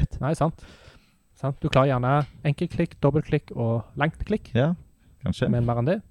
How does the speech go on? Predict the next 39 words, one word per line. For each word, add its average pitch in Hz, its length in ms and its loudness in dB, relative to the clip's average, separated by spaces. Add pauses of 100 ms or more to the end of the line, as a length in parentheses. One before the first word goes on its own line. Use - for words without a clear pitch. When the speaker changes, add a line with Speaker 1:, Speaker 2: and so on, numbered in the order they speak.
(140)
Speaker 1:
Mm. 156 320 4
Speaker 2:
Kanskje 165 260 -2
ikke. - 160 -14 (960)
Ja. 160 120 4 (200)
Speaker 1:
Ehm, 107 560 4
det - 120 8
skal 156 220 10
være 165 120 10
lett 151 180 12
å - 80 8
angre, 92 480 4 (100)
og 110 120 2
det 127 120 6
er 120 260 8
jo 123 140 10
et, 101 240 4
eh, 98 400 4
et, - 220 2
eh, 87 600 -2 (380)
sånn 92 380 0
godt - 540 4 (300)
brukervennlighetsprinsipp 110 1200 4
at, - 240 -6
eh, 87 200 0 (800)
det 131 100 0
Speaker 2:
Ja. 104 40 0
Speaker 1:
skal 107 160 2
være 104 120 4
mulig 92 220 2
å 104 100 2
rever-, 87 380 -4
reversere 98 520 2
en 92 80 2
handling. 90 400 -2 (600)
Speaker 2:
Det 120 180 0
skal - 160 -4
det. - 120 -12 (680)
Helst 98 240 -10
det. 131 120 -4